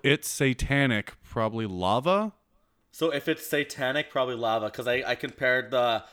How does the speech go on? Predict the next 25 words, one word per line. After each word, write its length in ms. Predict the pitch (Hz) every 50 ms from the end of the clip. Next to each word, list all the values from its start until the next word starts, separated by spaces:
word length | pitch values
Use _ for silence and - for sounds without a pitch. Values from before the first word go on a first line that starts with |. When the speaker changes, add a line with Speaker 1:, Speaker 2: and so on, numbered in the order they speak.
| - -
Speaker 2:
Aquarius 640 | 123 - - - - 127 123 123 123 123 123 123
water. 580 | 123 117 110 113 113 117 120 120 120 123 120 - - - _
So 120 | - - 117
if 80 | -
it 80 | 123 120
was 160 | 120 113 113
in 80 | 123 120
the 60 | 113
fucking 440 | - 131 120 113 - 127 117 117 101
devil, 580 | - 113 107 113 113 120 120 120 123 120 113 -
Speaker 1:
You 180 | 131 165 214 196
just, 260 | 135 131 110 - -
you're 200 | 123 160 208 185
just, 460 | 123 117 104 98 - - - - - - - _ _ _ _ -
Speaker 2:
I 60 | 127
Speaker 1:
you're 100 | 147 190
Speaker 2:
went 40 | 165 165 127 120
Speaker 1:
just 80 | - -
Speaker 2:
to 80 | 139 123
Speaker 1:
out 200 | 127 139 143 127
of 60 | 113
it, 120 | 101 107 110
Speaker 2:
fucking 60 | 120 107
Speaker 1:
dude. 20 |
Speaker 2:
lava. 500 | 107 104 110 117 117 123 123 127 127 127